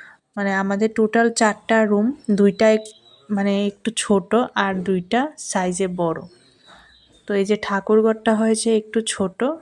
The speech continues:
আর এই যে এই ঘরটা হয়েছে একটু বড়।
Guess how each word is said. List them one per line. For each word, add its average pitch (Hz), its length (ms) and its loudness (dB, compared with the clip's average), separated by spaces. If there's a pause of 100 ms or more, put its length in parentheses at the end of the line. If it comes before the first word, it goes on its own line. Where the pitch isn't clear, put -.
আর 190 260 -4 (180)
এই 208 180 4
যে 208 160 4 (140)
এই 202 80 6
ঘরটা 202 400 0
হয়েছে 214 340 2 (140)
একটু 220 320 -6
বড়। 170 300 -4